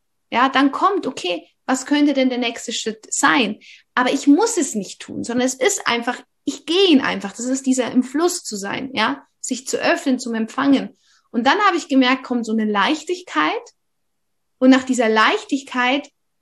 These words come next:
erkenne ich auch diese Schönheit in diesem Prozess, ja, in diesem,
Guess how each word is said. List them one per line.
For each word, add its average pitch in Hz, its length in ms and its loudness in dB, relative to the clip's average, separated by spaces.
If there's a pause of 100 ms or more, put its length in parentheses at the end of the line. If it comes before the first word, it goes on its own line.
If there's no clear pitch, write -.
(120)
erkenne 294 380 -2
ich - 180 -6
auch 254 120 -4
diese 233 240 -2
Schönheit 302 640 0
in 247 100 4
diesem 240 260 -2
Prozess, 226 760 -8 (140)
ja, 247 240 0
in 254 200 2
diesem, 285 500 4